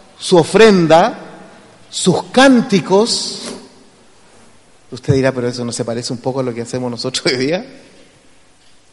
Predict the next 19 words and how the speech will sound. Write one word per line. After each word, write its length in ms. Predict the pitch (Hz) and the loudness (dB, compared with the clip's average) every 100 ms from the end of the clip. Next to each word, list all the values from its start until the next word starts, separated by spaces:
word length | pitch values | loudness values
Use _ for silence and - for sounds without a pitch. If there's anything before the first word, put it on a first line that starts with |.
| _ _ _ _ _ - | _ _ _ _ _ -18
Su 220 | - 160 | -6 0
templo, 680 | 220 247 233 - 165 180 233 - - - | 4 6 4 0 -2 -2 -4 -14 -20 -10
sus 220 | 151 - | -8 -6
cánticos, 920 | - 233 233 180 165 170 185 - - - | 0 2 0 -2 -6 -6 -6 -10 -18 -20
sus 440 | - - 156 127 | -16 -4 -2 2
dogmas, 640 | 180 208 143 131 196 - - - - - | 2 2 2 -4 -6 -10 -16 -20 -20 -20
etcétera, 640 | - 131 - 170 135 139 - - - - - - | -14 -6 -4 -4 -4 -8 -10 -18 -20 -20 -20 -14
y 60 | 165 | -8
fácilmente 680 | - 240 - 226 220 220 214 | 0 2 4 4 4 4 0
se 120 | 185 | 0
podría 300 | 175 175 185 | 2 4 4
haber 100 | 180 | 0
transformado 480 | 175 170 165 175 180 | -4 -4 -2 0 0
esta 180 | - 180 | -2 -4
comunidad 440 | 170 160 160 175 | -2 0 0 0
mística 680 | 185 247 - 196 - 196 285 - - - - _ _ _ _ _ _ - | 0 -2 -4 -8 -2 -2 -2 -12 -20 -20 -20 _ _ _ _ _ _ -10
en 120 | 147 | -4
una 180 | 156 151 | -2 -2
religión. 560 | 143 135 - 120 110 | -4 -6 -8 -10 -10